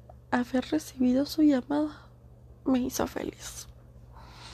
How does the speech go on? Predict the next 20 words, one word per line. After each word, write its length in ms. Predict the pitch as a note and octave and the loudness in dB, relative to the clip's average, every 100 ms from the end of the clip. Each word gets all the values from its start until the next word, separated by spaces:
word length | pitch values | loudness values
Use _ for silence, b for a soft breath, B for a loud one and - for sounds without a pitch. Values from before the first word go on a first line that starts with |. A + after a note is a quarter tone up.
| B B B B B B B B B B B B B B B B B B - - | B B B B B B B B B B B B B B B B B B -20 0
Y 120 | C#4 | 2
también, 760 | - D4+ D4+ D#4 D#4+ D#4+ D4 - - | 4 4 4 4 2 2 -2 -4 -4
ah, 220 | C#4+ C4 B B B B B - | -4 -2 B B B B B -4
en 160 | C#4 C#4+ | 0 2
los 200 | C4+ D4 | 0 -2
otros 260 | C#4+ D4+ | -2 -2
episodios 680 | F#4 - - B3+ B3+ C#4 - | -4 -6 -2 0 2 0 -2
hablé 460 | - B3+ A#3+ A#3 A#3 | -2 2 4 2 2
de 520 | A#3+ B3 C4 B3+ B3+ - - - - | 0 0 0 -2 -4 -10 -20 -20 -20
que 160 | - B3 | -4 -4
tengo 760 | - B3 A#3+ B3 B3 B3 B3+ - | 0 0 0 2 2 4 2 -2
este 600 | - A#3+ - - A#3+ A#3+ - - | -4 -4 -4 -2 0 0 -4 -4
problema 440 | A#3+ A#3 A3+ B3 - | 2 4 2 -2 0
con 160 | A3+ A3+ | 2 2
mi 100 | A3+ | 2
persona. 560 | A#3 - A#3+ A3+ B3+ - B B B B B B B B B - | -2 -2 0 0 -2 -6 B B B B B B B B B 2
Hoy 240 | B3 B3+ | 4 6
hablamos 640 | C#4 C#4 A#3+ A#3+ A#3 - - - | 4 2 2 0 -4 -8 -16 -2
un 140 | A#3+ | 0
poco. 400 | A#3 A#3+ - A3 | 0 -4 -2 -4